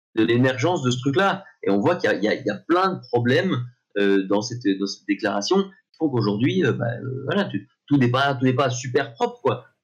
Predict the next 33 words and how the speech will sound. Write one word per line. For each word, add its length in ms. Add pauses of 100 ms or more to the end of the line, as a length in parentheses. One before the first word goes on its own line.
Mais 200
pour 220
certains, 240
il 60
faudrait 240
pas 140
remettre 300
ça 100
en 120
question, 380 (240)
comme 200
pour 140
d'autres, 200
on 80
remettrait 280
pas 100
en 80
question 320
ni 200
Dieu, 260
ni 80
le 100
roi, 440
ni 180
rien 120
du 120
tout. 160 (300)
Et 80
là, 160
pour 200
moi, 280
euh, 140
le, 280